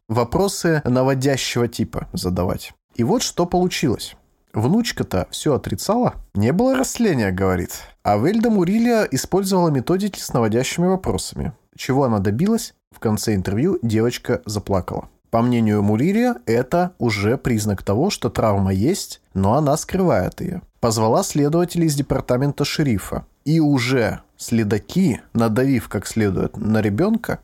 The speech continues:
получили следующее признание. "Однажды прошлым летом дедушка Фелпс засунул руку мне в трусики и палец во влагалище". Тогда уже поехали с допросом.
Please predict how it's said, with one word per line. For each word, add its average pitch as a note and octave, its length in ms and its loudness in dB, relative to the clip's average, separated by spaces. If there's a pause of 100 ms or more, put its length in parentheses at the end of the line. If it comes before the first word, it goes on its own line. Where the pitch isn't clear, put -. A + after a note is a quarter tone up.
получили C3+ 460 0
следующее C#3 600 0
признание. B2+ 600 -2 (340)
"Однажды E3 480 0
прошлым E3 460 -4
летом A#2+ 420 -4 (160)
дедушка D3 560 -4 (100)
Фелпс G#2 480 -4 (140)
засунул C#3+ 600 0
руку F#3 540 -2
мне A#2+ 240 -2
в D#3+ 60 -8
трусики - 640 -8 (180)
и A2 100 -6
палец D#3 500 0
во C3+ 80 0
влагалище". - 720 -4 (240)
Тогда D3+ 380 2
уже E3 440 0 (160)
поехали B2+ 440 0
с G#2+ 100 -2
допросом. - 580 -6